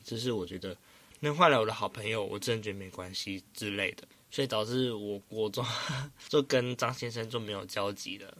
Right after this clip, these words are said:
国三的时候完全没有交集，没有讲话，没有，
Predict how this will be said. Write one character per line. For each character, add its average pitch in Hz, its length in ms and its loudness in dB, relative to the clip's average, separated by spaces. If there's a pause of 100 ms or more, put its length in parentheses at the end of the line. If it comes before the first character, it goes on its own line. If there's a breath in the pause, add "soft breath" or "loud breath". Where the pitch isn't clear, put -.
国 127 180 6
三 131 180 6
的 120 80 0
时 - 160 -6
候 - 240 -10 (140)
完 123 180 -2
全 107 160 -2
没 104 80 -4
有 101 120 -4
交 101 240 -4
集， - 200 -10 (220)
没 117 160 -2
有 117 80 6
讲 - 200 -8
话， - 300 -6 (200)
没 110 120 0
有， 104 260 0